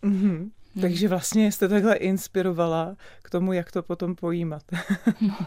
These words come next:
Speaker 1: Minimálně
Speaker 2: tak
Speaker 1: jazykově.
Speaker 2: Ne, spíš jako, že člověk se nesmí úplně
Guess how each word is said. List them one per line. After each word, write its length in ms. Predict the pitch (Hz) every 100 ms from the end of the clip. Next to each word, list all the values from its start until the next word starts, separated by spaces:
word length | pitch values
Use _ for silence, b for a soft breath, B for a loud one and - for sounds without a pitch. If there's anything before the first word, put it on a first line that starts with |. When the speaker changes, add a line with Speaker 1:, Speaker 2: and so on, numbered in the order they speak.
| -
Speaker 1:
Minimálně 540 | 190 180 175 180 175
Speaker 2:
tak 60 | 175
Speaker 1:
jazykově. 560 | 175 175 - 160 170 185 B B
Speaker 2:
Ne, 160 | 226 220
spíš 360 | - 226 -
jako, 240 | 208 214 202
že 240 | 196 190 - -
člověk 400 | - - 190 180
se 260 | - - 185
nesmí 480 | 175 175 - 190 190
úplně 520 | 190 - 190 185 185